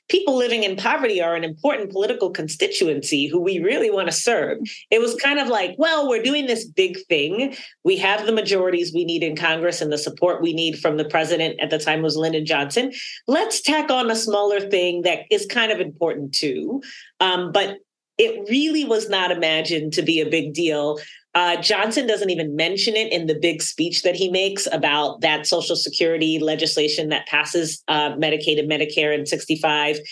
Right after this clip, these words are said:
And some people, um, call Medicaid, Medicaid, like, the friendless stepchild of Medicare. It's like, "Eh, you're over there on the side and nobody cares about you." But over, and so it's designed in a way that reflects that. Like, it's not universal the way that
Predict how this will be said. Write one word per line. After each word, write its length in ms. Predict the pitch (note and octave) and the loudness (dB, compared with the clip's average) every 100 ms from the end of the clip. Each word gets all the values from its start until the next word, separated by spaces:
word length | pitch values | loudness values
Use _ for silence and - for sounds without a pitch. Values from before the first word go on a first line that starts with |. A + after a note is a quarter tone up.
| - - _ _ - | -18 -20 _ _ 0
And 500 | G#3+ G#3+ G#3+ A3+ A3+ _ | 2 2 0 -2 -4 _
some 340 | - - D4+ D4+ | -4 0 2 2
people, 800 | C#4 C#4 A#3+ A3 G#3 G3+ G3+ G3 | 0 0 2 2 2 0 -4 -2
um, 580 | F#3+ F3+ E3 E3 D#3+ - - | 0 0 -2 -8 -12 -14 -2
call 280 | G#3+ G3+ F3+ | 2 2 2
Medicaid, 800 | F3 F3+ - E3+ E3 D#3 D#3 E3+ | 2 0 0 0 2 0 -2 -2
Medicaid, 480 | F#3+ F#3 F#3 E3 | 0 0 0 0
like, 220 | D#3+ D#3+ F3 | 0 -2 -2
the 80 | |
friendless 500 | F#3 A#3 A3+ A3+ G3+ | 0 0 2 0 0
stepchild 640 | - F#3 F3 - E3 D3+ C#3+ | 0 0 0 0 0 0 0
of 120 | C#3+ | -2
Medicare. 580 | C#3+ C#3 D3 - - - | -2 -2 0 -2 -4 -2
It's 160 | G3 G3 | -2 0
like, 140 | B3+ D4 | 0 2
"Eh, 240 | D#4+ D4 | 2 2
you're 200 | B3 B3 | 0 2
over 180 | A#3 G#3+ | 2 2
there 180 | G3+ F#3+ | 2 0
on 80 | F3+ | 0
the 100 | F3 | 0
side 300 | F#3 D#3+ D#3+ | 0 2 0
and 140 | D#3 | 0
nobody 300 | D3+ D3+ D3+ | -2 -2 -2
cares 220 | D#3 C#3+ | -2 -2
about 280 | D3+ B2+ A#2+ | 0 -2 -2
you." 120 | B2 - - - _ _ D3 - | -8 -10 -20 -20 _ _ -2 2
But 160 | A#3+ | 2
over, 440 | B3 C#4 C#4+ C#4 C4 A3+ | 2 0 2 0 2 0
and 180 | C4 B3+ | 0 0
so 500 | C#4+ B3+ A#3 G#3 - | 2 2 2 0 2
it's 240 | C4 C4 | 2 0
designed 460 | A#3 G3+ A3 C#4+ - | -2 2 2 0 0
in 80 | G#3 | 0
a 60 | |
way 200 | F3+ F3 | 2 0
that 200 | E3+ E3+ | 0 0
reflects 500 | E3+ F3 E3+ E3+ - | -2 -4 -2 -4 -2
that. 280 | D#3 B2+ - | -2 -2 0
Like, 240 | D#3 D#3 D#3 | 0 0 0
it's 240 | F#3+ - | -2 0
not 320 | F3 F3+ G#3 A#3+ | 0 0 0 0
universal 880 | G3+ D#3+ C#3+ B2+ - B2 A#2+ - | 0 0 0 0 0 0 -2 -2
the 100 | - | 0
way 240 | C#3+ C#3+ C3+ | 2 2 2
that 240 | C3 G2+ | 0 -2